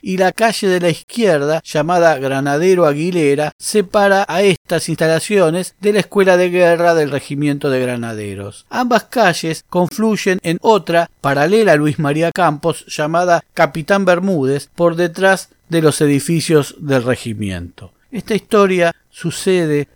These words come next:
un frío sábado por la noche, en ocasión en que un granadero cumplía su guardia en el llamado Puesto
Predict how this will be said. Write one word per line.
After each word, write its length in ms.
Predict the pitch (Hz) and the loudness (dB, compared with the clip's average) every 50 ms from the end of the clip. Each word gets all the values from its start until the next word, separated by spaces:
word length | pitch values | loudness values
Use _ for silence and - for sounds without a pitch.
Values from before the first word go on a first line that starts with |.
| _ _ _ | _ _ _
un 200 | - 175 170 147 | -4 -4 -4 -4
frío 640 | - - - 180 190 190 180 175 170 165 160 151 - _ | -4 -4 -2 -2 0 0 0 0 0 0 0 -2 -6 _
sábado 760 | - - - 165 151 143 139 127 135 131 131 135 139 139 - _ _ _ _ _ _ - | -16 -10 -6 -4 -2 0 0 0 0 0 0 -2 -4 -6 -8 _ _ _ _ _ _ -4
por 220 | 131 123 117 113 | -2 -2 -2 0
la 160 | 117 123 131 | -2 0 0
noche, 600 | 156 160 143 123 113 - - - 131 123 123 127 _ _ _ | 2 2 0 0 -4 -8 -8 -6 -6 -6 -6 -8 _ _ _
en 220 | - 131 127 131 | -8 -6 -2 -2
ocasión 500 | 143 139 131 - 143 135 - - 196 190 | -2 -2 0 0 0 0 0 0 2 2
en 140 | 185 170 151 | 2 0 0
que 120 | - - 147 | 0 0 0
un 120 | 165 170 | 0 0
granadero 760 | 165 160 156 151 151 151 156 160 160 143 131 127 139 143 135 - | 0 0 2 2 2 2 2 2 2 2 2 2 0 -2 -2 -4
cumplía 640 | - - 156 156 135 - _ - 175 180 185 175 165 | -6 -6 -6 -6 -6 -6 _ -4 -2 0 2 2 0
su 220 | - - - 156 151 | 0 -2 -2 -2 0
guardia 760 | 156 160 160 147 135 127 117 117 117 120 123 127 127 127 - - | 2 2 2 2 2 0 -2 -2 -2 -2 0 0 0 -2 -4 -6
en 160 | 135 123 127 | -6 -4 -4
el 100 | 131 127 | -4 -4
llamado 540 | - - 131 123 139 143 143 151 147 143 - | -6 -6 -6 -4 -4 -2 0 0 0 -2 -4
Puesto 640 | _ - 180 185 165 - _ - - 147 - - | _ -4 -4 -4 -4 -6 _ -8 -6 -6 -6 -8